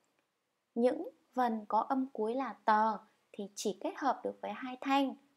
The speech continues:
đó là thanh sắc và thanh nặng. Các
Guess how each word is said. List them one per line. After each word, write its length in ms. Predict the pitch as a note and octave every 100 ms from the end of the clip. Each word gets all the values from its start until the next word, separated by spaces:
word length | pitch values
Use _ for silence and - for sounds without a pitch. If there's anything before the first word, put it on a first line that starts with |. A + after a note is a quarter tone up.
| _ _
đó 380 | F3+ E3 E3 -
là 180 | G#3+ F#3 D#3
thanh 220 | G#3 G#3 G#3
sắc 400 | - E4+ F#4+ - _
và 200 | F#3 F3 -
thanh 220 | G#3+ G#3+
nặng. 200 | B3+ D#4 - _ _ _ _ _ _ _ _ _ _ _ _ _ _ _ _ _ _ _ _ _ _ _ _ _ _ _ _ _ _ _ _ _ _ _ _ _ _ _ -
Các 120 | A3+